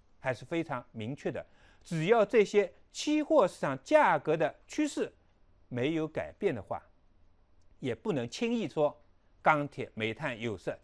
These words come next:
就已经到顶了。当然，这个阶段我们也注意到相关的行业啊，钢铁行业、煤炭行业、有色行业，甚至更高的管理层已经注意到了涨价的情况，已经在调查这些涨价的情况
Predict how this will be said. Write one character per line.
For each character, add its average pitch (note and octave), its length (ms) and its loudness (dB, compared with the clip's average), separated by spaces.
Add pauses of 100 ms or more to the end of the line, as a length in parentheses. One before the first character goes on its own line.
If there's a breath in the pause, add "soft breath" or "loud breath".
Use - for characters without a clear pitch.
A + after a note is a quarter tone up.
(100)
就 C#3 280 2
已 A2+ 180 -8
经 D#3+ 220 -8
到 D#3 260 2
顶 F2 160 -10
了。 F2 140 -8
当 D3+ 160 -2
然， D3+ 120 0 (200 soft breath)
这 B3+ 100 6
个 F#3+ 80 8
阶 F3+ 140 2
段 F3+ 100 4
我 C#3+ 60 2
们 C#3 120 -2
也 D3 140 0
注 F#3 180 -2
意 E3+ 60 0
到 - 260 4 (760)
相 A3+ 320 4
关 A3+ 160 6
的 F#3 80 4
行 C3+ 240 -4
业 A3 240 4 (100)
啊， G#2+ 320 0
钢 F#3 220 4
铁 C#3+ 180 -2
行 C3 220 -2
业、 D#3+ 160 2
煤 C3 240 2
炭 G3+ 220 -2
行 C#3 180 -2
业、 D3+ 160 -2
有 B2+ 180 0
色 F3 220 -2
行 D3+ 180 -2
业， F#3+ 220 0
甚 E3+ 140 -4
至 E3+ 80 -6
更 B3 200 0
高 F#3+ 160 4
的 E3+ 200 0
管 D3+ 160 0
理 D3 100 -2
层 D3 160 0
已 B2+ 80 -4
经 F3 180 -8
注 F4 200 2
意 E3+ 40 -2
到 C3 140 2
了 G#2+ 100 -2
涨 F#2+ 220 -10
价 C3 140 -4
的 A2 80 -6
情 A#2 160 -12
况， B2+ 200 -2 (280 soft breath)
已 D#3 120 -4
经 G3+ 200 -4
在 E3+ 240 0 (100)
调 D4 240 6
查 C3+ 240 2
这 E3+ 140 -4
些 E3 120 -2
涨 A2 220 -4
价 F#3 160 0
的 C#3 80 0
情 D3+ 160 -8
况 F3 180 0